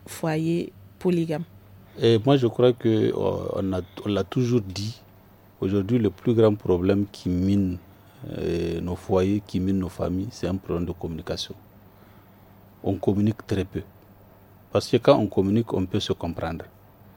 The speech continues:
Speaker 2: Et si on se comprend, je crois qu'on peut éviter beaucoup de choses.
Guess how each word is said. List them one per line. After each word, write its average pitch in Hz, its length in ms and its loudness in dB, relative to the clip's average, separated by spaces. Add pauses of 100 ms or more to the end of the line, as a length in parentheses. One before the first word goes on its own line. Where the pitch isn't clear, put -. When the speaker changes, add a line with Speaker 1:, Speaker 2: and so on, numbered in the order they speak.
(800)
Speaker 2:
Et 107 160 4
si - 160 0
on 110 100 4
se 104 140 -2
comprend, 95 500 0
je 92 80 0
crois 104 220 0
qu'on - 200 -6
peut 98 140 -2
éviter 90 340 -4
beaucoup 85 280 -8
de 101 60 -8
choses. - 360 -14